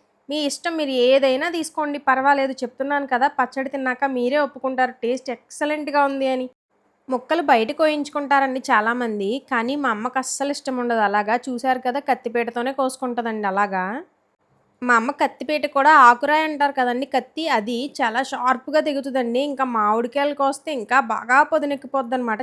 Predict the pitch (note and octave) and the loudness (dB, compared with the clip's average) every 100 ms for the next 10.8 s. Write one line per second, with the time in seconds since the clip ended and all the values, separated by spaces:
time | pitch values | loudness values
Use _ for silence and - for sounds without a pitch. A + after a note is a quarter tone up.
0 | - B3 A#3+ A3 A3 G3 A3+ A3+ B3+ C4 | -2 -2 -2 0 0 0 -2 -4 -6 -2
1 | C#4 A#3+ G3+ G3 G3+ D#4+ - _ _ _ | 0 0 -2 -4 -6 -8 -14 _ _ _
2 | _ _ _ A#3+ C4 D4+ D4 D4 D4+ C#4+ | _ _ _ 0 0 2 -2 -2 2 2
3 | - A#3+ B3+ B3+ D#4 C4+ C4+ C#4 B3+ A#3+ | 2 -4 -2 0 0 2 -2 -2 0 0
4 | B3 C4 C4 B3 B3 B3 B3 B3+ A#3+ D#4 | -2 -4 -4 0 2 2 0 -4 -2 -4
5 | D4+ B3+ B3+ - C4 B3+ A#3+ G#3+ G#3 C#4 | -2 -4 -4 -6 -6 -4 -4 -2 -2 -4
6 | - A3+ G3+ B3+ C#4+ D4 C#4+ D4+ D4+ C4 | -2 -4 -4 -6 -4 -4 -4 -6 -2 -4
7 | C4 C4+ B3+ B3+ A#3+ A3+ G#3+ D4 D4 A#3 | -2 -6 -4 -4 -2 -4 -2 -2 -2 -4
8 | G#3+ - C#4 B3+ B3+ D4 C4 A3+ A#3+ B3+ | -6 -4 -2 -2 -4 -4 -6 -2 -2 -2
9 | A#3+ A#3+ C4+ G#3 B3 C4 - B3 C4+ B3 | -2 -2 -2 -2 -2 -2 0 -2 -2 -4
10 | G#3+ A#3 B3 A3+ - F#3+ G3 C4+ | -2 0 0 0 -4 -4 -2 -6